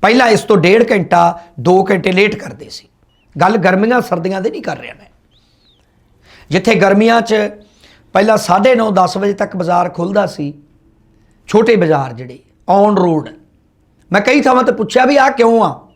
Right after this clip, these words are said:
ਤੇ ਜਿਹੜਾ ਕਾਰਨ ਉਹ ਦੱਸਿਆ ਲੋਕਾਂ ਨੇ। ਉਹ ਲੋਕ ਕਹਿੰਦੇ ਵੀ ਯਾਰ ਡਰ ਆਉਂਦਾ, ਘਰੇ ਜਾਣਾ,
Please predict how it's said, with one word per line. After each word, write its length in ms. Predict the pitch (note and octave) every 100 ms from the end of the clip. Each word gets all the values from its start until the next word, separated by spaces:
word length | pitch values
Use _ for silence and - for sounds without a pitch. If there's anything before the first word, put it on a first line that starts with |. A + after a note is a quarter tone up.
| _ _ -
ਤੇ 60 |
ਜਿਹੜਾ 220 | A3 C4+ C#4+
ਕਾਰਨ 320 | A#3+ A3+ A#3
ਉਹ 180 | B3 G3
ਦੱਸਿਆ 320 | F#3+ - A3
ਲੋਕਾਂ 340 | F3 - -
ਨੇ। 80 | - _ _ _ _ _ _ _ _ _ _ _ _ _ - _ -
ਉਹ 60 | A3+
ਲੋਕ 200 | B3+ B3+
ਕਹਿੰਦੇ 240 | A#3+ B3
ਵੀ 260 | B3 B3 B3 F#4+
ਯਾਰ 360 | F3+ G3+ F#3+ - _ -
ਡਰ 240 | C#3 D3+
ਆਉਂਦਾ, 360 | D#3 C#3 C#3+ D3
ਘਰੇ 400 | - - D#3 C#3+
ਜਾਣਾ, 640 | D3 D3 C#3+ C#3 C3+ -